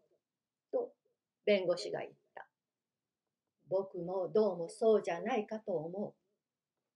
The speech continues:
あの二人の関係から良くないことができたのだろう。良くないことが起こるに決まっていたのだ。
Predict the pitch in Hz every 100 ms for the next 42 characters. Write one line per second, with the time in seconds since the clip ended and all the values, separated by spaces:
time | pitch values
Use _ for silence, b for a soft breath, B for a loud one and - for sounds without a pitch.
0 | _ _ _ _ _ _ _ _ _ _
1 | _ _ _ 208 233 262 - - 262 277
2 | 262 208 - 202 202 202 202 196 196 180
3 | 165 - _ _ _ _ 226 269 247 208
4 | 262 240 208 175 180 170 160 - - _
5 | 208 247 - 180 165 156 160 156 185 180
6 | - _ - _ _ _ _ _ _ _
7 | 202 185 165 156 190 180 180 180 175 -
8 | 190 196 226 208 196 196 226 208 _ _
9 | - 220 226 247 - - 254 254 285 277
10 | 196